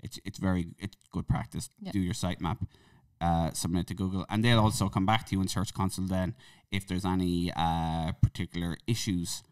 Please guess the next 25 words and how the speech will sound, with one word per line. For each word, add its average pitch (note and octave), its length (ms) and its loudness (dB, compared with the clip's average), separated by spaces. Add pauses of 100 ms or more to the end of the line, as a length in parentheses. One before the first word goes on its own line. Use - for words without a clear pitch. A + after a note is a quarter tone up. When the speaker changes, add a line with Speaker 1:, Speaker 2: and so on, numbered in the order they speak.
Speaker 1:
on F2+ 140 2
your G2+ 80 2
site. F2+ 260 0
Like, E2 160 -4
we've G2+ 140 0
seen F#2+ 240 -2
cases F#2+ 580 -6
where, F2+ 460 -4 (480)
um, F2 680 0 (560)
a F2+ 140 -4 (160)
client F#2+ 240 -2
has F#2 80 -2
come G2 220 -2
to F#2+ 200 -2
us - 280 -4 (100)
and F2 500 -2
within A2+ 300 4
WordPress, G2 560 -2 (580)
they F#2 120 -2
had F2+ 200 -2
left F#2+ 320 -4
ticked - 460 -6 (240)
the, F2+ 380 -4
um, E2 640 -4 (520)
uh, D#2 200 -6